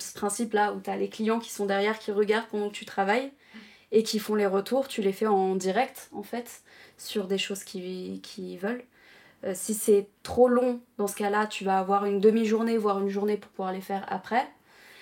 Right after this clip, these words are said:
Et ensuite, tu vas avoir une présentation client. Donc l'agence sera là aussi pour défendre le film et défendre leur choix.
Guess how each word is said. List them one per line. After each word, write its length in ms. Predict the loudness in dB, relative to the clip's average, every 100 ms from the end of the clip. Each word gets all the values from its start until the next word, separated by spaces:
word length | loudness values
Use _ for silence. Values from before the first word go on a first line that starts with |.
| -20 4
Et 140 | 6
ensuite, 560 | 8 4 -2 -6 -6 -8
tu 140 | -8 2
vas 160 | 6
avoir 400 | 6 6 4 4
une 120 | 2 0
présentation 540 | 0 0 0 -2 -2
client. 360 | -4 4 4 4 -2 _ _ _ _ _ _
Donc 180 | -2 4
l'agence 360 | 4 6 2 2
sera 140 | 2
là 140 | 4 2
aussi 200 | 2 -4
pour 180 | -4 2
défendre 680 | 6 6 6 4 4 0 -10
le 160 | -4 -4
film 400 | -2 -2 -2 -4
et 180 | -2 -2
défendre 360 | 2 0 0 -2
leur 140 | -2
choix. 320 | -2 -2 -2